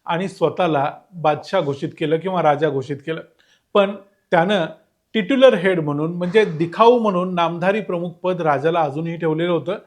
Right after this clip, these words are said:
पण सगळा कारभार त्यानं आपल्या हातातच ठेवला होता.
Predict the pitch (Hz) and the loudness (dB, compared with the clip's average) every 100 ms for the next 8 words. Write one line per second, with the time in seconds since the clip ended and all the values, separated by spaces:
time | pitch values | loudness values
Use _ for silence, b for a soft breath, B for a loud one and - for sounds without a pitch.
0 | b b - 254 - 202 220 214 160 160 | b b -6 -4 0 2 2 2 2 2
1 | 160 165 160 147 160 143 135 151 139 135 | 0 -2 -2 -2 -2 -4 -4 -6 -6 -6
2 | 143 127 127 127 | -4 -2 -2 -4